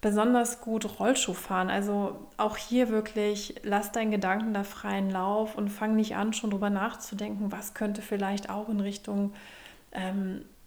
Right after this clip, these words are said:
Job besser passen oder was sind Fähigkeiten, die man haben muss. Sondern hier geht's wirklich darum, wir reden hier über deine Fähigkeiten als Superheldin, Superheld und, ähm, da sind alle Fähigkeiten erlaubt, also erlaub dir das bitte auch.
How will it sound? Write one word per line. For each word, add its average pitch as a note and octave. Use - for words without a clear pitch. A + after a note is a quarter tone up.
Job G#3
besser F#3
passen F3+
oder F#3
was F#3+
sind G#3
Fähigkeiten, G3+
die G3
man F#3+
haben F#3+
muss. G3+
Sondern F#3+
hier G#3
geht's G#3
wirklich A#3+
darum, G#3
wir G3
reden A3
hier A3
über G3
deine G3
Fähigkeiten G3+
als F#3+
Superheldin, G#3+
Superheld G#3
und, G3
ähm, F#3+
da G3+
sind G3+
alle G#3
Fähigkeiten G3+
erlaubt, F3+
also F#3+
erlaub F#3
dir F#3+
das F#3
bitte G3
auch. G3